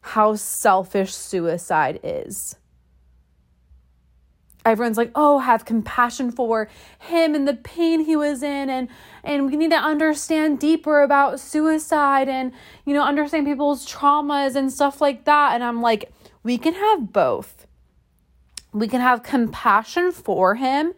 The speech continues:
and also not fucking approve of suicide.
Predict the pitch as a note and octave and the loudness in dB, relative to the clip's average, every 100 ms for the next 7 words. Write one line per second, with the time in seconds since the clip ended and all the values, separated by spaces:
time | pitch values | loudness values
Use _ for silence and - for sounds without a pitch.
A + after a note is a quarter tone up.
0 | _ _ _ _ _ _ _ _ C4 - | _ _ _ _ _ _ _ _ 0 2
1 | - A#3 A#3 C#4 B3 A#3 G#3+ G#3 G#3 G3 | 2 2 4 2 4 4 2 0 0 0
2 | G#3 F#3+ F3+ - F3+ E3 D#3+ - G#2+ F#2+ | -2 -4 -4 -4 -4 -2 -6 -8 -10 -8
3 | - - - - | -6 -4 -4 -4